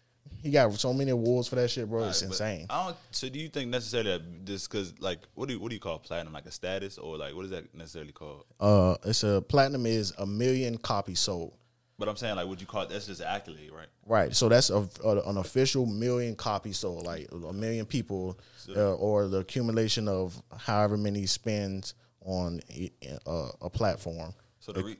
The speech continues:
Speaker 2: so the reason, not to cut you off, but the, so the
Speaker 1: Mm-hmm.
Speaker 2: reason I don't necessarily, um, look at those accolades is, like, whether or not you're gonna be at a certain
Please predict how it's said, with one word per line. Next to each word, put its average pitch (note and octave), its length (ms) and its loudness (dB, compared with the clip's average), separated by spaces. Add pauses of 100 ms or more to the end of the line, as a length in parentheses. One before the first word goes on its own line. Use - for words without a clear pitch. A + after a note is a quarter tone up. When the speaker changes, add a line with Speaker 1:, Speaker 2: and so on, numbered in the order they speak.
Speaker 2:
so A2 140 -14
the F#2 60 -12
reason, A#2+ 480 -12
not E2 120 -14
to - 60 -20
cut E2+ 180 -18
you E2+ 120 -10
off, D#2 160 -8
but - 120 -18
the, - 60 -16
so - 120 -10
the G#2+ 80 0
Speaker 1:
Mm-hmm. G2+ 80 2
Speaker 2:
reason A2+ 240 -2
I E2+ 140 -4
don't G#2+ 260 -10
necessarily, F#2 880 -8 (760)
um, D2 400 -14 (720)
look G#2+ 120 -12
at G2+ 80 -10
those F#2+ 200 -6
accolades F2+ 680 -6
is, D2 140 -18
like, C#2+ 220 -14 (120)
whether F#2 220 -8
or F2 60 -10
not F2 220 -12
you're F2 100 -14
gonna E2 160 -14
be E2+ 260 -12
at D2 100 -12
a D2 60 -16
certain B1+ 420 -12